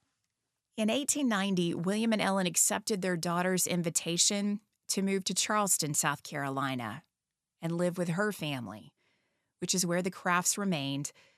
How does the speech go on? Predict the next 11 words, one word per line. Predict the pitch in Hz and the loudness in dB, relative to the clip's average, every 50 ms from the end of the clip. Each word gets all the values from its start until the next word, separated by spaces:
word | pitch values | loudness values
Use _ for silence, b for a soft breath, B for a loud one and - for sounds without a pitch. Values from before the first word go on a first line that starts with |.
| b b b b | b b b b
for | - | -4
the | 170 175 | 0 0
rest | 165 165 165 160 - - | 2 2 2 0 0 -2
of | 156 143 | -2 -2
their | 151 147 143 | -2 -2 -2
lives. | 143 139 131 123 107 85 73 - - - - - - - _ _ _ _ _ _ _ _ _ _ _ _ _ _ _ - | 0 0 0 0 -2 -4 -8 -8 -4 -2 -2 -2 -2 -6 _ _ _ _ _ _ _ _ _ _ _ _ _ _ _ -2
Ellen | 185 196 202 208 208 196 | -2 0 2 2 2 2
died | 180 180 170 165 165 165 165 | 2 2 2 2 2 2 0
in | 160 165 170 170 | 0 0 -2 0
eighteen | - 175 185 - - - - 190 190 185 | 0 -2 0 0 0 0 2 2 0 0
ninety-one. | 180 180 175 175 175 175 175 170 170 160 170 170 160 147 98 78 82 - 185 | 0 0 0 0 0 0 0 0 0 0 0 0 0 -2 -2 -4 -6 -10 -12